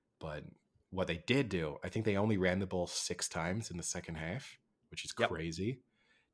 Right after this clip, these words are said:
Speaker 1: They consistently were snapping the ball with, like, twenty-two, twenty-three, twenty-four
Speaker 2: Yep.
Speaker 1: seconds left on the game clock.
Speaker 2: Never once did they bring it down to, to one second in the second half.
Speaker 1: Yeah, so, I mean, you're just, it's just insane.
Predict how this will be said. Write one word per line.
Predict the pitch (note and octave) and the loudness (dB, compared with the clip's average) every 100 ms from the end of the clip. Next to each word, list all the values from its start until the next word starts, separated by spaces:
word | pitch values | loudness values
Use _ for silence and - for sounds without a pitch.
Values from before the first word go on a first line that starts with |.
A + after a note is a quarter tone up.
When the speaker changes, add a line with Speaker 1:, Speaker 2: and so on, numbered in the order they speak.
| - | -4
Speaker 1:
They | E2+ | -4
consistently | E2 F2 - - - A2 A2+ | -4 -6 -2 -2 -2 -4 0
were | G2 | 0
snapping | F#2 - F2 F2 F#2 | 0 2 0 0 -2
the | E2 | -2
ball | D#2+ E2+ F2+ | 2 2 2
with, | E2 | 0
like, | D2 D#2 | -6 -10
twenty-two, | - F2+ F2 - F2+ | -6 -4 -4 -4 -4
twenty-three, | F2+ E2 D#2+ E2 E2+ F2+ | -4 -4 -6 -4 -4 -4
twenty-four | - E2 E2 - E2+ - | -4 -6 -4 -4 -4 0
Speaker 2:
Yep. | D#2+ G2+ | 2 2
Speaker 1:
seconds | F2 | 0
left | D#2 D#2+ - | -6 -4 -6
on | D#2 | -6
the | |
game | D#2 D#2 E2+ | -6 -6 -6
clock. | - A#2+ | -2 4
Speaker 2:
Never | A#2+ C3 C#3+ D3 | 8 12 12 12
once | C3+ B2+ C3 - | 12 10 8 4
did | B2+ | 2
they | A#2 | 4
bring | G#2 A2+ | 4 4
it | A2 A2 | 4 6
down | A2+ G#2 G#2 | 6 6 2
to, | - A2 G#2 G2 - - | 0 2 2 0 -8 -10
to | - A2 | -2 2
one | G#2 G#2 | 2 0
second | - G#2+ G#2+ G#2 | 2 2 2 -2
in | G#2 | -4
the | G#2 | -2
second | G#2 G2+ | -2 0
half. | G#2+ G2+ G2+ - _ _ _ _ - | -2 -4 -8 -14 _ _ _ _ -6
Speaker 1:
Yeah, | G#2 D#2 | -4 -2
so, | - G2+ | 0 2
I | G2+ | 2
mean, | G2+ F#2 | 0 2
you're | G2+ | 2
just, | G2+ G#2 - - - _ _ _ | 2 2 0 -4 -14 _ _ _
it's | - - | -6 -2
just | G#3+ - | -2 0
insane. | E2 D#3+ B2 G2+ D2 | 0 2 4 2 0